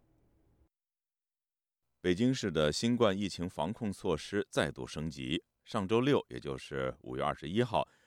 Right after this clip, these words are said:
北京官方宣布海淀区自当天起开始实施为期一个星期的全域静态管理措施，各小区和村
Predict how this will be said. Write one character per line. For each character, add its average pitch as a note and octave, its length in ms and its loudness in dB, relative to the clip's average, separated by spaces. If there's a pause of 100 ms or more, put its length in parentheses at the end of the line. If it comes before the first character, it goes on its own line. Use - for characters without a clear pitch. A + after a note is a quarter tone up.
北 F#2+ 120 2
京 B2+ 120 4
官 C#3 180 4
方 C3+ 200 0
宣 B2+ 240 0
布 A#2 180 0
海 C#2+ 320 -2
淀 A#2+ 240 0
区 - 360 -2
自 F2+ 180 0
当 A#2 220 0
天 B2+ 220 -2
起 - 280 -6
开 - 180 -4
始 D2 160 -6
实 D#2+ 200 -8
施 F#2+ 320 -4
为 F2+ 160 -2
期 B2 260 -2
一 B2+ 80 -2
个 A#2 100 0
星 C#3 220 -4
期 D3+ 180 -2
的 F2+ 160 2 (220)
全 A2+ 340 2
域 D#3 320 0
静 G2 280 -2
态 D2+ 200 -2
管 C2 240 -4
理 C2 120 -4
措 - 200 -12
施， D2 240 -6 (380)
各 G#2 140 -2
小 D2+ 200 4
区 G2+ 200 -4
和 F#2+ 160 0
村 C3 260 -2